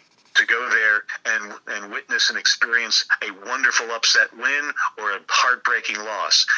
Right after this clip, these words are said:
And that's how you build the rivalries. You have to have success on both sides. You have to have the fan bases involved, and you have to have the games being meaningful. And, and I think we've got that with, with Marshall. We've had that with James Madison, get to renew it here this year.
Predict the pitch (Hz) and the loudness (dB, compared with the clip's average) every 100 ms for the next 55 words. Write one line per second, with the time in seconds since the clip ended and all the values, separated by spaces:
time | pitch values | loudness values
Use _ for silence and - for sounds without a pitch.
0 | - 107 131 147 151 131 113 110 101 98 | 0 2 4 4 0 -2 -2 -4 -6 -4
1 | 123 135 92 87 95 113 110 95 110 - | -2 -2 -2 0 0 0 0 0 0 2
2 | 117 131 123 123 127 - 113 107 110 107 | 2 0 -2 -4 -2 0 0 0 0 0
3 | - 104 98 90 - 110 120 117 113 117 | 0 0 -2 -2 -2 0 0 0 0 0
4 | 110 104 104 101 98 - - 107 98 107 | -2 -4 -6 -6 -6 -6 -4 -4 0 0
5 | - 117 - 127 - 101 98 95 110 104 | 0 0 2 2 0 -2 -2 -2 -2 -4
6 | 107 120 143 - 90 90 90 98 101 104 | -4 -6 -4 -6 -6 -8 -4 -2 0 0
7 | 120 113 - - - 117 - 113 120 123 | 0 -2 2 2 2 0 0 0 2 2
8 | 117 - 113 107 110 107 104 104 110 123 | 2 2 -4 -6 -6 -8 -6 -4 0 0
9 | 127 110 - 104 104 113 113 117 104 - | 0 -2 -2 -2 0 2 2 -2 -2 -2
10 | 113 107 - 104 110 - 131 104 - 98 | -2 -4 -2 2 2 0 -4 -4 -2 -2
11 | 95 101 117 - 113 107 101 110 - 117 | -4 -4 -4 -4 -2 -2 -2 -2 0 2
12 | 127 | 0